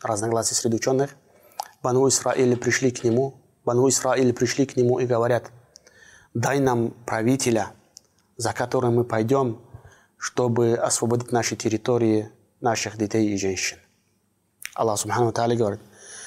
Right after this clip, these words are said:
"Не знаешь ли ты о знати сынов Израиля, живших после Мусы?" Эта история была после Мусы. Они сказали своему пророку, то есть Шамуилю: "Назначь для нас царя, чтобы мы сражались на пути Аллаха".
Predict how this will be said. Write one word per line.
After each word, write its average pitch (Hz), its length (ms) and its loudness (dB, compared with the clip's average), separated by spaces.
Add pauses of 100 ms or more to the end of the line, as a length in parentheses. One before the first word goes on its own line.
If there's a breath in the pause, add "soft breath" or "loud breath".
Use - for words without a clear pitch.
(200 loud breath)
"Не 127 80 2
знаешь 147 440 2
ли 139 80 2
ты 123 360 2 (100)
о 117 80 -2
знати 127 380 2
сынов 123 420 2
Израиля, 120 640 0 (880 loud breath)
живших 123 500 2
после 113 400 0
Мусы?" 110 400 0 (640)
Эта 120 180 0
история 113 280 2
была 110 180 2
после 113 380 -2
Мусы. 113 300 0 (800 loud breath)
Они 131 180 2
сказали 143 420 2
своему 131 400 2
пророку, 123 560 0
то 117 120 -2
есть 110 120 0
Шамуилю: 123 680 2 (800 loud breath)
"Назначь 123 480 0
для 127 160 2
нас 127 180 0
царя, 127 380 2
чтобы 113 300 0
мы 117 120 2
сражались 113 520 0
на 107 60 -4
пути 107 220 -2
Аллаха". 110 540 0